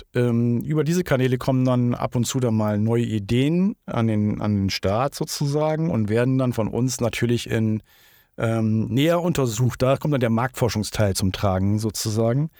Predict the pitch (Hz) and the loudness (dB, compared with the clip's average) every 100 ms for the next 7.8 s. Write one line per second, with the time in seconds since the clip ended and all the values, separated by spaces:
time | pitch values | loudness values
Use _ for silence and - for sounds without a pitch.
0 | - - - - - 107 113 113 110 113 | -20 -20 -20 -10 -2 0 2 2 2 2
1 | 113 - 135 156 160 180 170 233 220 - | 0 -2 -2 0 0 -2 -2 -2 -2 -4
2 | - 107 98 - 95 90 87 - - - | -8 -8 -8 -6 -4 -4 -6 -8 -10 -6
3 | 117 110 - 143 175 147 113 - - 160 | -2 -2 -2 0 0 -2 -4 -6 -4 0
4 | 175 180 175 160 156 - 151 151 151 147 | 2 2 2 0 0 -2 0 2 2 0
5 | - 110 101 - - 135 139 123 113 - | 0 0 -2 -2 0 0 0 -2 -4 -2
6 | 120 120 110 - 120 110 - 117 101 123 | 0 0 0 0 -2 -2 -2 0 0 0
7 | 139 123 - 117 117 113 117 113 | -2 -4 -4 -2 0 2 0 0